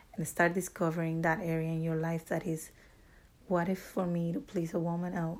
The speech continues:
or what do I feel like doing all these changes in my life?" Um, it's just like that, you know, and, and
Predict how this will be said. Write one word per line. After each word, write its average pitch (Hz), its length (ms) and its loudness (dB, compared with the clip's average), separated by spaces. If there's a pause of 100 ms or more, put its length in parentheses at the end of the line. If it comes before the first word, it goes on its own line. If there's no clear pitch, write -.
or 175 100 -4
what 165 360 0
do 185 100 0
I 165 80 0
feel 170 400 -4 (520)
like 170 140 -10
doing 170 240 -4
all 165 120 -4
these 165 320 -8 (120)
changes 170 420 -8
in 170 100 -8
my 156 120 -6
life?" 165 240 -8 (920)
Um, 180 240 -10 (580)
it's 220 160 0
just 226 220 -2
like 220 200 0
that, 220 340 4
you 196 140 2
know, 185 220 2
and, 190 240 -2 (1200)
and 185 500 0